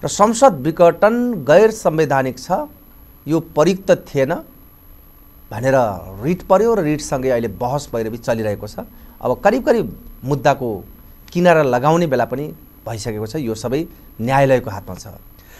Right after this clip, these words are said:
र अहिले जे जति बहसहरू, जे जति चर्चाहरू भएका छन्, वास्तविक कानुन सङ्गत कुरा के हो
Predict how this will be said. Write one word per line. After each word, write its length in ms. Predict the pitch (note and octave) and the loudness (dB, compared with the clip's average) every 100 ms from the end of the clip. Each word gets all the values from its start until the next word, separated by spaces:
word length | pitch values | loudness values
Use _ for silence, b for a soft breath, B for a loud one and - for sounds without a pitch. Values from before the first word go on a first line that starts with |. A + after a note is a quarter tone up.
| B | B
र 40 | - | 6
अहिले 200 | A3+ B3 | 8 8
जे 140 | G#3 | 4
जति 200 | C4+ F4 | 2 2
बहसहरू, 580 | G#3 E3+ F3+ A3 B3 A3+ | 2 2 2 0 2 2
जे 160 | D#3+ A#3 | 0 0
जति 180 | C4 | 0
चर्चाहरू 460 | C4 G#3 G3 G#3+ G#3+ | 0 0 2 0 0
भएका 260 | D#3+ E3 E3 | 0 -2 -2
छन्, 280 | F#3 G#3 G3+ B B | -4 -8 -10 B B
वास्तविक 640 | G#2 F3 - - C4+ E4 - - - | 2 2 2 2 2 2 -4 -10 0
कानुन 500 | F#3+ G3 C#4 D#4+ E4 | 2 4 2 0 -2
सङ्गत 560 | - G#3+ A3+ A#3+ - - | 0 0 6 4 4 2
कुरा 180 | G3+ | 4
के 200 | F#3+ - | 4 0
हो 260 | D#3+ F#3+ | -4 -4